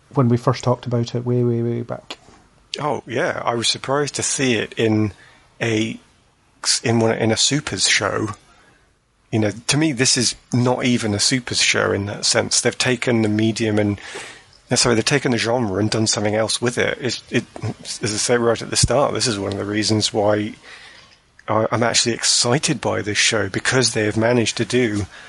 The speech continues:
Speaker 2: something completely different. It, it's like we were saying on the, the Last Jedi podcast that Chris and I did recently. I picked out the, um, the, the, oh, what is it?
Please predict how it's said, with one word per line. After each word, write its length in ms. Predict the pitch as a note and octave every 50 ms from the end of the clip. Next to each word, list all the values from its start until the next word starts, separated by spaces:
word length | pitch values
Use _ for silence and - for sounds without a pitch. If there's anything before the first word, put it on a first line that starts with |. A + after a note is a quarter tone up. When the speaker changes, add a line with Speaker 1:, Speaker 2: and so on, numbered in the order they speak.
| - - - - - - _ _ _ _ _ -
Speaker 2:
something 580 | - - - - B2 A#2+ A2 - - A#2 A2+ A#2+
completely 440 | - B2+ A#2 G#2 A2+ A2+ - A2+ G#2
different. 400 | - C#3 - - A2+ G2+ - -
It, 160 | A#2 - - _ _ - - _ - - _ _ - - -
it's 140 | B2+ - -
like 140 | C#3+ C#3
we 80 | C3+ C3
were 120 | A#2+ A2+
saying 280 | G#2 - B2+ A#2 A#2 A2+
on 140 | A2+ A2 A2
the, 140 | A2 G#2+ F#2+ - - - - - - - - -
the 100 | - A#2+
Last 300 | A2+ A2+ G#2+ G2+ - -
Jedi 300 | B2 A#2+ C#3+ D#3 B2 - - _ _ _ _ -
podcast 580 | - G#2+ G#2 - - - A2+ A2+ A2 - - -
that 200 | - - - -
Chris 260 | - - A#2 G#2 -
and 100 | - G#2+
I 140 | A2 A#2 C3
did 200 | B2 - G#2 F#2+ - - -
recently. 680 | - A2+ G#2+ G#2 - - A#2+ - G2+ G#2 G#2 G#2 G#2 G#2 G2+ - - - - - - - - _ _ _ _ _ -
I 140 | A#2+ A#2+ B2
picked 380 | A#2+ - B2+ B2 - - -
out 260 | A2 A2 A2 A2+ A2+ -
the, 420 | - - A2 A2 G#2+ G#2 G#2 A2 - -
um, 600 | A2+ G#2+ G#2+ G#2 G#2 G#2 G2+ G2+ G2+ G2+ G#2 G2+ - - - _ _ _ _ _ _ _ _ _ _ _ _ _ -
the, 120 | - A2 G#2 - -
the, 280 | - A2+ G#2+ G#2 G2+ - - _ - - - -
oh, 300 | G#2+ F#2 - - - - -
what 180 | - A#2 B2 A#2
is 120 | F#2+ -
it? 160 | G#2+ A2 -